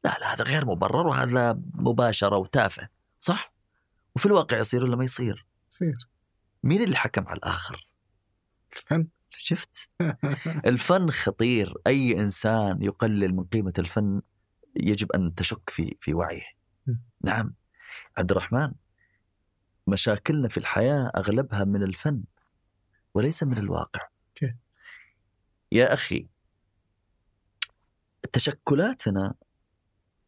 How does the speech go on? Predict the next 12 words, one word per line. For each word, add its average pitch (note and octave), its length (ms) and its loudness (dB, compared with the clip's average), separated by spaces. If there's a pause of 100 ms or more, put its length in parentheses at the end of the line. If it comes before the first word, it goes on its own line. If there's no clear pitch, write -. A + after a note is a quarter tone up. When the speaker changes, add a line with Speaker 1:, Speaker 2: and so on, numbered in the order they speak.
(480)
Speaker 1:
هي G3+ 220 4
من A#2 260 2 (600)
مسلسلات E3+ 540 0
الكرتون C#4 400 -4
اللي - 140 -2
كنا - 200 -2
نشوفها، - 520 -6 (1800)
من B2 200 2
أغاني D#3+ 300 2
التتر D3 420 0
اللي G#2 180 0
عشقناها، - 840 -4